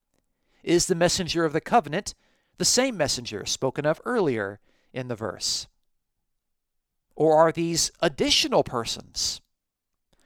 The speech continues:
to the initial two that we already established? As you can see,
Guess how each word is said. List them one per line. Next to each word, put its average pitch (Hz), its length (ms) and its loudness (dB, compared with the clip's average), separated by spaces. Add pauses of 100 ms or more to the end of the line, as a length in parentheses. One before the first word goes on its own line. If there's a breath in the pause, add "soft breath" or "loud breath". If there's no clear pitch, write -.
to 170 100 -2
the 151 140 -2
initial 139 380 -2
two 120 520 -6 (520)
that 147 120 4
we 139 120 0
already 135 320 4
established? - 640 -4 (1200)
As 101 200 -14
you 117 100 -8
can 131 140 -10
see, 143 420 -4